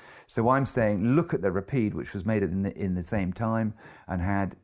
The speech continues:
uh, more mechanical sophistications. It's not obviously as pretty, but it was, uh, more expensive than the D B five,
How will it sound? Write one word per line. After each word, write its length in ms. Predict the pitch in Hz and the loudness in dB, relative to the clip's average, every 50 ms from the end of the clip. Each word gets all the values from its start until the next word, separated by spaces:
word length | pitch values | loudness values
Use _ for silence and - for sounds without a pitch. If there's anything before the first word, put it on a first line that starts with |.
| _ - | _ -16
uh, 140 | - - - - | -14 -12 -12 -6
more 300 | - 101 107 104 98 98 | -2 0 0 0 2 2
mechanical 480 | 101 95 - - 104 95 87 - - 87 | 0 0 0 0 -2 -2 -2 -4 -8 -12
sophistications. 720 | - - - 98 - - - - 110 104 95 113 107 - | -12 -10 -10 -10 -10 -10 -4 -2 -2 -2 0 -2 -4 -4
It's 160 | 87 69 - | -6 -8 -4
not 140 | 110 113 71 | -4 -2 -2
obviously 340 | 95 90 95 90 - - 82 | -2 -2 -4 -8 -8 -8 -10
as 80 | 73 | -10
pretty, 460 | - - - - 180 180 - - 69 - | -10 -8 -2 0 0 0 0 -6 -6 -4
but 180 | - 110 104 | -4 -2 -2
it 140 | 107 - 117 | -2 -2 0
was, 240 | 117 117 107 - - - - - - - | 0 0 -2 -2 -6 -18 -20 -20 -18 -10
uh, 100 | - 92 85 - - - 113 | -8 -8 -8 -8 -8 -4 0
more 320 | 117 123 131 147 151 131 | 2 2 4 4 4 2
expensive 480 | 98 - - - 135 120 - 117 98 - | 0 0 -2 -2 -2 -2 -2 -4 -4 -2
than 120 | 101 98 | -2 -2
the 100 | 92 95 | -2 0
D 100 | 90 92 | -2 -2
B 140 | 90 85 78 | -4 -4 -6
five, 380 | - - 95 95 92 110 135 | -8 -6 -6 -6 -4 -4 -6